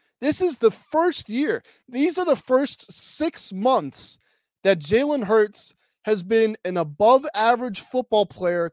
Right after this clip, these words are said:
compared to his s-, situation. Yes, his season numbers look great at Alabama for those first two years. But again, you look at those playoff numbers,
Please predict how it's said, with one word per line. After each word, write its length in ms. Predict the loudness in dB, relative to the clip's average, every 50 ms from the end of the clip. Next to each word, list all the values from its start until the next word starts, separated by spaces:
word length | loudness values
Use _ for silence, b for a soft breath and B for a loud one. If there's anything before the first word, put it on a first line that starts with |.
| _
compared 640 | -10 -8 -8 -8 -8 -4 2 4 4 4 2 0 -10
to 160 | -10 -8 -4 0
his 360 | 0 0 0 -2 -10 -10 -8
s-, 100 | -10 -10 -10
situation. 1000 | -10 -10 -8 -6 -6 -6 -6 -6 -2 0 2 2 0 -2 -6 -10 -12 -14 -16 -20 _ _ _ _ _ _ _ _ _ _ _ _ _ _ -6
Yes, 360 | 2 4 4 4 4 2 -4
his 160 | -8 -8 -8
season 440 | -8 -6 -4 -4 -4 -4 -4 -6 -2
numbers 360 | -2 -2 0 0 -2 -2 0
look 100 | -4 -4
great 280 | -2 -2 0 0 0 2
at 80 | 2
Alabama 560 | 4 4 4 2 2 -2 -2 -2 -2 -2 -4 -6
for 120 | -8 -8
those 140 | -8 -8 -8
first 280 | -8 -10 -10 -10 -8
two 100 | -6 -4
years. 200 | -4 -4 -4 -4 -8 b b b b b
But 120 | 0 2 2
again, 360 | 2 2 2 2 2 2 0
you 120 | -2 -4
look 240 | 0 0 0 0 -2
at 100 | -2 0
those 160 | 0 0 0
playoff 400 | -2 _ 0 2 2 2 2 0
numbers, 260 | -2 -2 -2 -2 -4